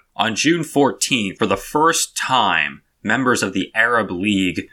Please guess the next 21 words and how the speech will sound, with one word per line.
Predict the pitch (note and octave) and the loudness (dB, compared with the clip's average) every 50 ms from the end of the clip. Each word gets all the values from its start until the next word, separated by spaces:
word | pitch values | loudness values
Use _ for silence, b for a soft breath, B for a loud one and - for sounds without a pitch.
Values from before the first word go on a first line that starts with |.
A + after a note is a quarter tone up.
| B B | B B
begin | - A2 G2 G2+ G2 | -4 -2 -2 -2 0
to | F#2 F#2+ | -2 -2
criticize | - - - - C#3 C#3 B2+ A#2+ - - - F#2 E2 D#2 D#2 D#2+ E2 - - - - | -4 -4 -4 0 0 2 2 0 0 0 0 0 2 2 0 0 -2 -4 -6 -6 -4
the | G#2+ G#2 G2 F#2+ F2 | -2 0 0 0 -2
brutality | - G#2 F#2+ - - - B2+ A#2+ A#2+ A2+ G2 G2+ F#2+ | -2 -4 -4 -2 0 0 0 0 0 -2 -2 -4 -8
committed | - B2 G2+ G2 G2 F2+ F2+ | -8 -8 -6 -4 -2 -4 -2
by | - F2+ F2 | -4 -4 -4
the | - | -2
Syrian | - - - A#2 F#2+ F2+ E2+ D#2+ F2 F2 | -2 0 0 2 0 0 0 -2 -4 -2
government. | G2+ G2+ F2+ E2 C#2+ C2 - - _ _ _ _ _ _ _ _ _ _ _ _ _ - | -2 -2 -2 -4 -8 -14 -16 -16 _ _ _ _ _ _ _ _ _ _ _ _ _ -2
Now, | A#2 G#2+ | 0 0
keep | G#2+ - - G#3+ G#3 | 0 0 0 0 2
in | G#3 F#3 D#3 | 2 2 2
mind, | C#3+ B2 G#2+ F2+ D#2+ D2+ D2 - _ | 4 4 4 2 0 -2 -4 -12 _
the | - - - | -18 -14 -4
Arab | - C3+ F#3+ A3 A3 G3+ B2+ G#2+ | 2 2 2 2 2 -2 -2 -2
League | A2+ B2 A#2+ A#2 A2+ A2+ A2 - - - | -2 0 0 2 2 2 0 -2 -4 -4
is | - A#2 G#2+ G2 G2+ G2 G2 F#2+ F2+ - - - - | 0 2 2 4 4 4 2 2 0 -2 -4 -2 0
a | G#2+ | 0
supranational | F#2+ - - - D#3 D3+ - D#3+ A#2 G#2+ G#2 G#2+ G#2+ - - A#2 G#2 - | 2 2 2 2 2 2 2 0 0 2 0 0 0 -2 -4 -4 -4 0
organization | G2 G#2 F#2 G2 F#2+ F#2 - F#2+ F#2 F#2 - - G2+ F#2 F2+ F#2 F#2+ - | 0 0 0 0 -2 -2 0 0 0 2 0 0 0 0 0 -2 -4 -6